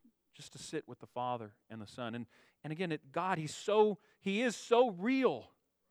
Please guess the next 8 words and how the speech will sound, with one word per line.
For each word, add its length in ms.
that 80
He's 140
right 320
there 360
with 360
you. 300
Three 180
persons, 560